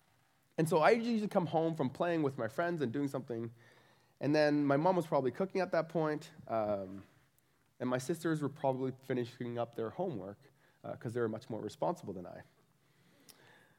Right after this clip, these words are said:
But whatever we were doing, and wherever we were coming from, we came together at the table for dinner. And this bread here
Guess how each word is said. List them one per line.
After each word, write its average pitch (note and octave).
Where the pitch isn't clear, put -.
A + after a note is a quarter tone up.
But E3
whatever B3
we A#3+
were A#3
doing, D3+
and D#3
wherever F#3+
we G#3+
were G3
coming F#3+
from, A2
we C3+
came E3+
together B2+
at A2
the C3
table A2
for E3
dinner. B3+
And A2+
this B2+
bread B2+
here A#2